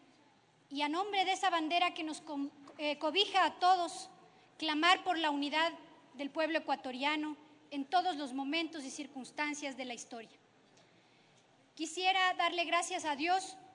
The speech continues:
por permitirme estar aquí y dirigirme a ustedes para que reflexionemos y entendamos juntos que se deben emprender acciones para combatir los reales problemas que aquejan a nuestros pueblos y nos alejan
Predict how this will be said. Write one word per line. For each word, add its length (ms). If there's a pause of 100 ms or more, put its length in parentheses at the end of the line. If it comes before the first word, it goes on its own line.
(220)
por 120
permitirme 480
estar 240
aquí 500
y 80
dirigirme 460
a 40
ustedes 420
para 260 (140)
que 100
reflexionemos 1120
y 40
entendamos 640
juntos 680 (1300)
que 120
se 180
deben 320
emprender 480
acciones 600
para 300
combatir 520
los 180
reales 420
problemas 680
que 120
aquejan 400
a 40
nuestros 380
pueblos 540 (100)
y 80
nos 160
alejan 580